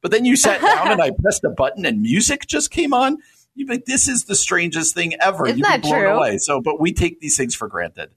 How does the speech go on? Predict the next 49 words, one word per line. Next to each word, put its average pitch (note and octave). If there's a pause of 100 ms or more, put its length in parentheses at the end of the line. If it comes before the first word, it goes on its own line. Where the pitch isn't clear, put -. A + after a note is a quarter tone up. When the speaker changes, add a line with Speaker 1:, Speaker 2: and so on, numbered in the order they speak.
(360)
Speaker 2:
Yeah, A#3+
we C#4+
take G#4+
these G#4
things C#4+
for C#4
granted. G#3+
I A#3
do G#4
think A#4
this -
goes C4
back A3+
to A#3
a G#3
guest F#3+
we've G3+
had F#3+
on F#3
the F3+
show F3+
before, F3
Christy G3+
Nelson, F3+
who's F3+
executive F3
director E3+
of D#3
a E3+
network E3
for F3
gratefulness. E3
And E3
she G3
has F3
a F3+
book -
called E3
Wake G3
Up G#3
Grateful, -
The F#3
Transformative A3
Practice F#3+
of E3+
Taking F#3
Nothing F3
for F3+
Granted. E3